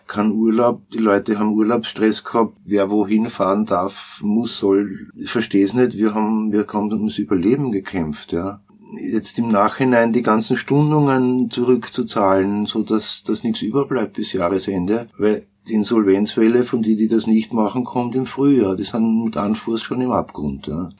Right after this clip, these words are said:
Also es ist sehr, sehr anstrengend, das alleine alles zu stemmen. Und das kann sich eine Propagandaregierung nicht auf die Fahnen schreiben, was wir dafür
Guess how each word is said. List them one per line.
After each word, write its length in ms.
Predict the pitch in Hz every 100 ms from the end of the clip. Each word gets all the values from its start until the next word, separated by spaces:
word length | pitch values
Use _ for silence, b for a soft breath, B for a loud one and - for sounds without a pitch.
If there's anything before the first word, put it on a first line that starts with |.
| -
Also 260 | 95 95 90 -
es 180 | 104 95
ist 200 | 110 110
sehr, 180 | 123 117
sehr 160 | 131
anstrengend, 800 | 107 101 - 113 113 120 131 123
das 280 | 127 120 -
alleine 680 | 107 98 90 90 101 120 123
alles 340 | 104 98 110
zu 140 | - 127
stemmen. 580 | - 139 147 113 95 - B B B B
Und 260 | 101 101 -
das 460 | 107 - - - -
kann 280 | - 98 98
sich 460 | - 123 - -
eine 180 | - 104
Propagandaregierung 1160 | 95 98 104 98 95 98 110 117 113 117 117 120
nicht 260 | 127 123 -
auf 140 | 120
die 100 | -
Fahnen 400 | - 95 101 120
schreiben, 420 | - 98 101 113
was 140 | 113 107
wir 260 | 113 131
dafür 460 | 123 107 113 113